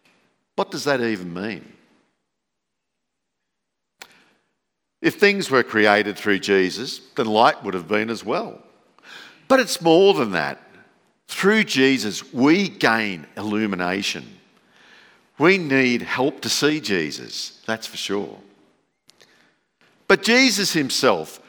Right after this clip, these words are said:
shows us something even greater. He's the light that truly helps us see. And through Jesus, we come to know the Father. We come to know God, our Creator.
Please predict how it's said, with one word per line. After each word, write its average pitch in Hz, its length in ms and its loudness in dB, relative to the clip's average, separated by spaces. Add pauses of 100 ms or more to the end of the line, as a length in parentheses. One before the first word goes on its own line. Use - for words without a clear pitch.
(160)
shows 156 540 4
us - 320 -8
something 139 480 -2
even 101 320 -2
greater. 87 420 -2 (1700)
He's 156 320 0
the 123 100 -2
light 101 480 -2 (920)
that 110 120 -6
truly 120 340 0
helps 92 320 -6
us 95 100 -8
see. - 500 -8 (960)
And 175 180 4
through 185 260 4
Jesus, 135 640 -2
we 160 180 0
come 117 420 -6
to 107 120 -12
know 98 240 -2
the 87 80 -6
Father. 95 580 0 (760)
We 233 100 2
come 180 300 0
to 160 80 2
know 147 180 2
God, 123 400 -2 (1200)
our 110 120 -6
Creator. 95 540 -6